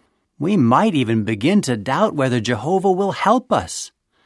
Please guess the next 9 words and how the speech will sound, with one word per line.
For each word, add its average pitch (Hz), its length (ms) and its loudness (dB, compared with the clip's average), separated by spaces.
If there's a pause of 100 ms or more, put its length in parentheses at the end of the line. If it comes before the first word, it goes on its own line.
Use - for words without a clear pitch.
(680)
But 160 160 0
the 160 100 4
Bible 196 480 2
assures 170 580 -2
us 98 220 -4
that 120 160 0
by 120 160 2
God's 120 400 0
power, 131 480 0